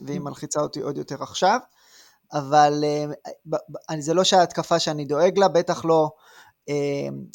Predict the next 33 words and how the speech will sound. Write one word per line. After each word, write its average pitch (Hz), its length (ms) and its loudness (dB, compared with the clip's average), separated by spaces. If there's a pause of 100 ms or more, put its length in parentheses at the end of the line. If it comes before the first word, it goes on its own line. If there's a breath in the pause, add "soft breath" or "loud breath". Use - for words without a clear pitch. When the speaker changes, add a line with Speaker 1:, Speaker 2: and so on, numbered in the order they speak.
(120)
Speaker 1:
זאת - 120 -10
אומרת, 147 160 -6
זו 143 100 -2
התקפה - 300 -6
שהרצפה 147 800 0
שלה 156 180 -2
היא 135 100 -6
נורא 131 180 -8
גבוהה, 131 300 -12
זאת - 100 -10
אומרת, 135 220 -14
כל 165 240 4
Speaker 2:
בדיוק. 180 180 0
Speaker 1:
פוזיישן 151 380 -4
ייגמר 147 340 -4
בזריקה 143 520 -2
שהיא 139 260 -6
סבירה 139 400 -4
פלוס, 208 580 2 (540 soft breath)
בגלל 151 360 2
שיש 151 380 -2
לך, 151 140 -6
אה, 147 340 -2
אה, 139 600 -8
שלושה 147 380 -6
מהשחקנים 147 540 -10
שהם, 139 160 -14 (100)
הם 139 80 -16
משחקים 143 380 -12
הכי 143 160 -16
טוב 143 220 -10
בבידודים 139 560 -10
וב- 143 160 -12